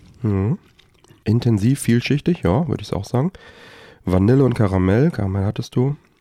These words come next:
Gefolgt von starkem Fasseinfluss mit Eiche. Und dazu, ja, Eichenwürze hab ich. Mhm. Dazu milde Fruchtnoten, die hatte ich auch. Und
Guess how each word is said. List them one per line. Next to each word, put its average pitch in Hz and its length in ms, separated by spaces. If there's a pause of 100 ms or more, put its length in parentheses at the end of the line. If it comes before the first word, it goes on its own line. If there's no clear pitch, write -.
(640)
Gefolgt 104 540
von 101 140
starkem 110 420
Fasseinfluss - 640
mit - 340
Eiche. 123 560 (1080)
Und 98 140
dazu, - 360
ja, 95 200 (200)
Eichenwürze 95 640
hab 139 120
ich. - 120 (380)
Mhm. 110 260 (1160)
Dazu - 280
milde 110 200
Fruchtnoten, 127 720
die - 120
hatte 101 100
ich 104 100
auch. 110 260
Und 98 320